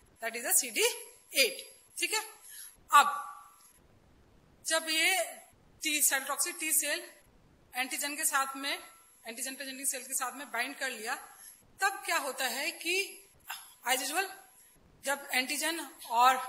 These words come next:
receptor bind किए तो ये जो तुम्हारा cytotoxic T cell है वो activate हो जाएगा, ठीक है? Activate हो जाएगा और इसके अंदर जो ये chemical था perforin वो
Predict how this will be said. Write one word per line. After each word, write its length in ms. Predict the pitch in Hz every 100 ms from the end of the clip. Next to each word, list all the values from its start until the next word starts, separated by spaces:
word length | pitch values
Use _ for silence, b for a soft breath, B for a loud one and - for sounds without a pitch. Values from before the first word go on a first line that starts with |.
| - - 240
receptor 400 | 247 262 311 302 294 - _ _ _ - - - - - - -
bind 280 | 254 302 285
किए 220 | 277 370 - B B B
तो 60 | 320
ये 180 | 311 381 349
जो 100 | 359
तुम्हारा 280 | 349 302 311
cytotoxic 680 | 285 254 254 285 311 349 -
T 120 | 320 330
cell 180 | 330 262
है 160 | 285 392 - -
वो 120 | 349 415
activate 520 | - 254 302 285 269
हो 60 |
जाएगा, 300 | 226 214 202 - -
ठीक 120 | 320
है? 140 | 392 - B B B -
Activate 520 | - - 339 339 370
हो 80 | 370
जाएगा 300 | 320 254 294
और 100 | 311
इसके 220 | 285 -
अंदर 260 | 339 311 370 370
जो 160 | 381
ये 140 | 359 370
chemical 540 | 370 - 269 269 370 403
था 180 | 294 294
perforin 480 | 285 285 320 285 277 370 - _ _ -
वो 140 | 427